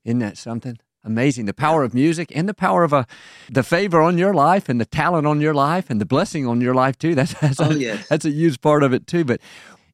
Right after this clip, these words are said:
Speaker 1: it's the empowerment in the song, telling people that, you know, kind of what our message is, that, hey, you can rise higher and God's gonna bring you through. But that's a big part of it,
Speaker 2: Oh,
Speaker 1: isn't
Speaker 2: yeah.
Speaker 1: it?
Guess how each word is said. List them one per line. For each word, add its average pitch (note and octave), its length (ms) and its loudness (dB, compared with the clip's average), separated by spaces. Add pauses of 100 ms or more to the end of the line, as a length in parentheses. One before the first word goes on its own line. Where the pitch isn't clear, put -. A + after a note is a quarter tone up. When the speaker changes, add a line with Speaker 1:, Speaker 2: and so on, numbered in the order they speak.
Speaker 1:
it's F#3 200 -4
the F#3+ 200 -2
empowerment F3 720 2
in D#3+ 160 2
the C#3 80 2
song, B2+ 480 -2
telling E3+ 320 0
people D#3 320 2
that, C#3 180 0 (160)
you D3+ 120 -2
know, D#3 380 -2
kind A#3 160 2
of G3 60 0
what E3+ 100 4
our F#3+ 120 4
message C#3+ 420 -2
is, D#3 240 2
that, - 120 -4
hey, E3+ 120 0
you E3 120 -2
can E3+ 160 -2
rise D#3 300 2
higher F3 440 0
and A2 240 -2
God's C#3+ 240 -2
gonna D3 200 -2
bring C#3+ 320 0
you C#3+ 80 2
through. D#3+ 360 0
But A2+ 160 -4 (260)
that's F#3+ 160 -4
a D4+ 60 -6
big D#3 200 -2
part F#3 220 0
of A#2+ 120 0
it, B2 60 0
Speaker 2:
Oh, D3 60 0
Speaker 1:
isn't A#2 120 0
Speaker 2:
yeah. F#2+ 80 0
Speaker 1:
it? - 140 -12